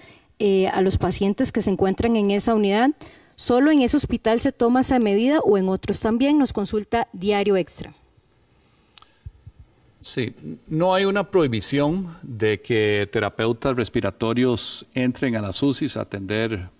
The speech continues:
Speaker 2: pacientes, pero sí hay una particularidad del Hospital San Juan de Dios. El Hospital San Juan de Dios precede a la Caja por casi un siglo. O sea, e-, ese hospital es casi un siglo más viejo que la propia Caja. Y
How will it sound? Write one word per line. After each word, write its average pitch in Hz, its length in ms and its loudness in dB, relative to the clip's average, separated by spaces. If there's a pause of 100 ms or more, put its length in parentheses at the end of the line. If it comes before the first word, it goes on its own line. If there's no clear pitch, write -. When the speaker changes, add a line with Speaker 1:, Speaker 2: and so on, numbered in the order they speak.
Speaker 2:
pacientes, 117 640 -6 (560)
pero 120 180 0
sí 147 160 0
hay 147 80 2
una 165 180 0
particularidad 131 1000 0
del 113 340 -2
Hospital 104 420 -2
San 113 160 -2
Juan 101 160 -2
de 101 120 0
Dios. 139 360 -2 (640)
El 127 120 0
Hospital 175 480 0
San 165 160 0
Juan 170 180 2
de 170 120 2
Dios 151 380 0 (100)
precede 123 640 2 (280)
a 117 100 0
la 104 120 0
Caja 139 480 -2
por 110 120 -4
casi 135 240 0
un 131 100 0
siglo. 98 360 -4 (220)
O - 40 -20
sea, 104 260 -2 (100)
e-, 117 320 -6
ese 135 140 0
hospital 139 380 -2
es 131 140 -2
casi 147 300 -2
un 147 100 2
siglo 151 400 0
más 135 220 2
viejo 135 340 2
que 131 520 -2
la 117 200 -2
propia 117 300 -2
Caja. 95 340 -8 (1120)
Y 190 460 2